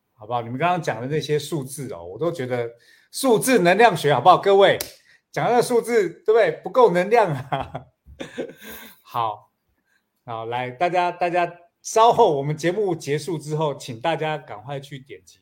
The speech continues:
哦。啊，这个课程是线上课，好，九月二十二号，九月二十二号。哎呦，有，有人点到咯。好，点到这个数字以后，记得去点那个优惠条件，点优惠条件，好不好？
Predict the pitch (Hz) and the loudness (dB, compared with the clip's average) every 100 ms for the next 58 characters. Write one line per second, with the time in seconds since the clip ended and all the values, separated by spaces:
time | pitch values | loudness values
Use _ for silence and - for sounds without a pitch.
0 | 87 98 135 156 160 135 135 170 - - | _ -14 -12 -6 -4 -4 -4 -4 -4 -10
1 | 135 139 139 120 123 113 - 107 - _ | -16 -12 -12 -10 -14 -14 -14 -14 -16 _
2 | _ _ _ _ 104 101 - 117 156 156 | _ _ _ _ -16 -14 -10 -6 -4 -4
3 | 143 123 120 110 113 95 _ 110 131 127 | -6 -8 -10 -10 -12 -16 _ -12 -10 -10
4 | 117 107 104 104 101 - _ _ _ _ | -10 -14 -16 -16 -18 -20 _ _ _ _
5 | 160 208 208 151 143 147 170 175 160 127 | 0 2 2 2 2 0 -2 -4 -4 0
6 | 196 160 151 147 147 _ - 170 185 - | 0 2 2 -2 -6 _ 0 2 2 2
7 | 165 165 165 185 202 160 220 185 196 147 | 0 4 4 4 0 0 -4 -6 -6 -4
8 | 156 143 190 147 151 160 117 135 135 123 | -4 -6 -6 -6 -6 -10 -12 -10 -12 -8
9 | 160 165 170 139 123 107 107 120 104 _ | -4 -4 -4 -6 -6 -14 -12 -12 -14 _
10 | _ 113 117 147 147 123 101 104 123 92 | _ -16 -10 -8 -8 -10 -14 -14 -14 -14
11 | 92 104 101 | -14 -14 -14